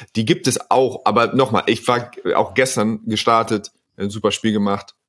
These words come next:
gerade in, in den ersten Minuten. Äh, trotzdem ist es so eine Sache, manchmal glaubt man, man kennt jetzt den modernen Basketball, bla, bla, bla. Der Fit,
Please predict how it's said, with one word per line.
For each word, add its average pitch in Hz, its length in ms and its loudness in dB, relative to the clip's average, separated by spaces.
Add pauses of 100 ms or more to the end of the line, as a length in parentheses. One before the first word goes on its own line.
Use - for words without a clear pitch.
gerade 98 460 0
in, 98 300 -2
in 90 420 -4
den 98 100 -2
ersten 98 280 -2
Minuten. 101 460 -2
Äh, 90 320 -4 (760)
trotzdem 180 640 0
ist - 200 -2
es 139 120 -2
so 135 100 2
eine 131 140 0
Sache, 151 540 0 (340)
manchmal 135 360 2
glaubt 123 320 2
man, 127 160 2
man 107 140 0
kennt 139 200 -2
jetzt 127 220 -2
den 113 80 2
modernen 107 380 0
Basketball, 95 580 0
bla, 92 140 -2
bla, 92 100 0
bla. 90 280 -2 (140)
Der 110 240 0
Fit, - 460 -4